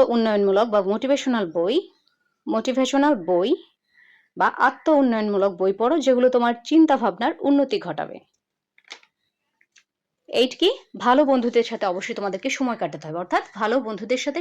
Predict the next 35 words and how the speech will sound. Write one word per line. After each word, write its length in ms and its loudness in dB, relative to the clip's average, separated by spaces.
সময় 220 0
কাটতে, 220 -10
কাটাতে 280 -8
হবে। 180 -8
যারা 220 -2
পড়াশোনা 460 -2
করে, 160 -2
ভালো 260 -2
চিন্তা 240 2
করে, 240 -2
তাদের 300 -4
সঙ্গ 140 -6
বেছে 200 -8
নাও। 160 -8
কি 100 -2
বললাম? 260 0
যারা 160 0
পড়াশোনা 480 0
করে 320 -4
বা 200 -6
ভালো 380 0
চিন্তা 360 -2
করে, 280 -6
যারা 180 -2
পড়াশোনা 640 0
করে 160 2
বা 180 2
ভালো 320 -2
চিন্তা 300 -4
করে 200 -4
তাদের 320 0
সঙ্গ 280 -2
বেছে 280 -6
নাও, 160 -6
কারণ 220 2